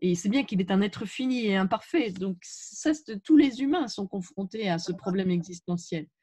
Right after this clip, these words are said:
Alors, il va évidemment ensuite se, se composer, se, se présenter de façon différente pour les uns et les autres, mais on est tous face à ça. Donc, dans la consultation philo, on va, euh, travailler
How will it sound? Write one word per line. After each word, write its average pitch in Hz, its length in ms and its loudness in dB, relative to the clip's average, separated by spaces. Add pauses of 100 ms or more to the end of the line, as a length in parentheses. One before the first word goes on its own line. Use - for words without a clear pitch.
(440)
Alors, 151 260 0
il 156 120 4
va 151 220 4
évidemment 156 440 2
ensuite 175 340 -6
se, 151 340 -2
se 156 240 -10
composer, 160 800 2
se, 156 320 -6
se - 120 -14
présenter 196 400 0
de 185 60 -4
façon 190 240 -2
différente 185 420 2
pour 175 120 0
les 180 160 4
uns 190 60 0
et 208 40 0
les 233 180 -6
autres, 208 120 -6 (100)
mais 156 160 -8
on 180 100 4
est 208 220 0
tous 302 260 4
face 180 240 -6
à 170 60 -8
ça. 170 220 -14 (400)
Donc, 208 240 -2
dans 214 180 2
la 220 140 2
consultation 226 540 -10
philo, 254 440 -2
on 208 220 -2
va, 214 420 2
euh, 175 60 -6
travailler 214 600 -6